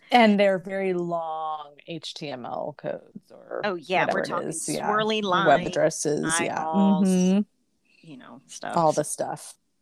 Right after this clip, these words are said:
Speaker 1: <laughs>
Speaker 2: So, so this goddess, Sif, Sif? Yeah.
Speaker 1: Mm-hmm.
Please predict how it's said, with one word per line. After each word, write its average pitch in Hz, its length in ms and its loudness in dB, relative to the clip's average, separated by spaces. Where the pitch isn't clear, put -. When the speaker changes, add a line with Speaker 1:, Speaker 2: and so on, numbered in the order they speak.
Speaker 1:
<laughs> 226 40 -2
Speaker 2:
So, 233 380 2
so 240 400 0
this 311 320 -8
goddess, 175 640 -2
Sif, - 460 -10
Sif? - 260 0
Yeah. 156 120 -10
Speaker 1:
Mm-hmm. 277 200 2